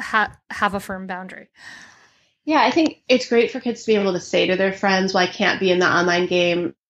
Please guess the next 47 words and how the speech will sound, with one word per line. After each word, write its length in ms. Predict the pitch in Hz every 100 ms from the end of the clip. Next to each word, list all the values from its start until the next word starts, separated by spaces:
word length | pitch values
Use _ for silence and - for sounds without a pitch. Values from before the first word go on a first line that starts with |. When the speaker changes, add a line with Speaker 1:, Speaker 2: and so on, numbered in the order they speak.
| -
Speaker 2:
until 200 | 185 185
I've 100 | 175
done 220 | 175 165
my 100 | 165
homework," 640 | 170 175 170 165 170 - -
or, 220 | 165 165
"I 380 | 156 156 - 175
can't 460 | - 185 175 -
be 140 | - 175
on 120 | 170
the 60 | 170
text, 600 | 185 175 - - - _ _ -
I 60 | 208
can't 220 | 208 -
text 280 | 175 - 180
after 260 | 170 175
eight." 380 | - 175 170 - _ _ -
So 120 | 220
for 140 | 214 208
kids 260 | 214 196
to 60 | 208
express 240 | 208 220
their 100 | 240
boundaries 380 | 220 190 185 190
to 80 | 196
their 160 | 196
friends 260 | 190 175 170
is 120 | 180
helpful. 340 | 180 160 175 170
So 100 | 175
their 140 | 170
friend, 400 | - 180 175 170 -
they 180 | 185 185
don't 240 | 185 175
feel 220 | 190 170
guilty 380 | 170 165 - 170
that 160 | 170 170
they're 120 | 170
not 240 | 165 165
there 240 | 170 170 175
with 160 | 175
their 160 | 190 180
friends 300 | 185 180 175
in 80 | 175
these 160 | 180
digital 280 | 180 175 190
spaces. 600 | 190 196 196 247 285 -